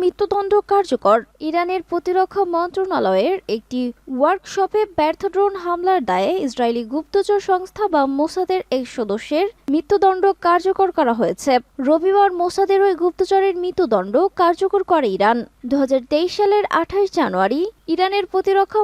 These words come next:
মন্ত্রণালয় এক বিবৃতিতে জানায়, প্রতিরক্ষা মন্ত্রণালয়ের ইস্পাহানস্থ একটি ওয়ার্কশপে কয়েকটি ছোট ড্রোনের সাহায্যে হামলা চালানো হয়, কিন্তু আকাশ প্রতিরক্ষা ব্যবস্থার সহযোগিতায় ওই হামলা ব্যর্থ করে দেয়া হয়েছে।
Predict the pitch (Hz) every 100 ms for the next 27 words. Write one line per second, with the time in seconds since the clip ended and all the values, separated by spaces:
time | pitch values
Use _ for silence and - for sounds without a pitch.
0 | 381 381 370 269 190 214 392 - 247 -
1 | 240 285 302 370 381 262 214 202 190 302
2 | 427 _ 349 359 381 403 - 415 381 370
3 | 381 381 370 381 403 440 _ 339 370 403
4 | 403 403 403 - 427 311 262 294 285 330
5 | 359 - - 185 - 330 415 349 330 370
6 | 381 370 - 392 427 392 403 403 415 -
7 | 381 370 381 415 403 349 359 392 330 208
8 | 180 226 220 247 - - 240 262 - 285
9 | 403 - - 415 403 403 440 403 349 339
10 | 370 403 403 - 370 370 294 226 - 240
11 | 359 - - 370 381 381 392 403 381 359
12 | 403 381 277 214 208 220 214 202 -